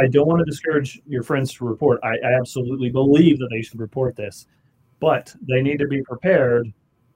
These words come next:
to receive a letter in the mail saying this doctor will no longer see, um, your friend's husband, um, or whoever the patient is, 'cause that,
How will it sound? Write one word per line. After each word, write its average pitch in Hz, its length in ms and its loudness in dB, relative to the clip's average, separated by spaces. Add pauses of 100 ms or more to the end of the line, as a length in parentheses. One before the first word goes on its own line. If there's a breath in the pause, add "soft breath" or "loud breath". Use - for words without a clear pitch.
to 135 80 -2
receive 131 360 0
a 127 80 2
letter 135 300 0
in 127 60 -2
the 139 120 -2
mail 123 380 -2
saying 117 340 -2
this 123 200 -4
doctor 123 560 -2 (400)
will 123 160 0
no 127 140 2
longer 120 300 -4
see, 117 500 -2 (380)
um, 107 460 -2
your 113 140 -8
friend's 113 360 -4
husband, 113 540 -6
um, 107 340 -4
or 110 160 -4
whoever 117 380 -2
the 101 80 -14 (100)
patient 113 380 -8
is, 95 240 -12
'cause 107 180 -10
that, 123 200 -2